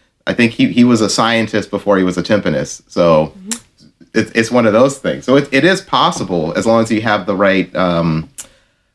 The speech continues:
Speaker 1: guidance and the tools, you know, and the, and the drive, obviously. Um, or investing in some sort of, like, digital, um,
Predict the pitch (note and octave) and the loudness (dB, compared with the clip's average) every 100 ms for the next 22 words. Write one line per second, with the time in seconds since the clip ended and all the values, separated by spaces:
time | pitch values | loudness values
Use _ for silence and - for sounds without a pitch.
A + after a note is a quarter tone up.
0 | _ F2+ G2+ G#2+ G#2 G2+ G2 - F#2+ F#2 | _ -4 0 0 0 -2 -4 -4 -2 0
1 | F2+ E2+ E2+ A#2+ A2+ F2 D2+ - E2+ F2 | 2 0 0 2 2 2 -2 -4 -2 0
2 | F2 - C#3+ C#3+ F#2+ F2+ G2 G2+ D#2+ E2 | 0 0 0 0 0 -2 -2 0 0 0
3 | D#2+ D#2+ D2+ D2+ C#2+ B1+ - A#1 A1+ - | 0 -2 -2 -4 -6 -10 -12 -14 -14 -16
4 | _ _ _ _ - F2+ E2+ E2 D#2+ D#2+ | _ _ _ _ -6 -2 0 0 -2 -4
5 | - _ _ _ _ _ _ G#2 G#2 G#2 | -8 _ _ _ _ _ _ 2 4 4
6 | G#2 G2+ F#2+ - _ _ _ _ _ _ | 4 2 -2 -6 _ _ _ _ _ _
7 | _ _ _ _ - A#2 G#2+ A2+ - A#2 | _ _ _ _ -2 0 2 0 -2 -4
8 | G#2+ G#2 - A2 A2 - G#2+ G#2 G2+ F#2+ | -2 -4 -2 -2 -2 -2 0 2 0 -2
9 | F2+ F#2 F2+ F2 - _ _ _ _ _ | -4 -2 0 0 -4 _ _ _ _ _
10 | _ _ _ _ - F2 A#2+ C3 C3 C3 | _ _ _ _ -10 0 2 4 4 4
11 | - - _ _ _ _ _ _ A#2 B2 | 0 -6 _ _ _ _ _ _ -2 0
12 | B2 B2 B2 | 0 -2 -4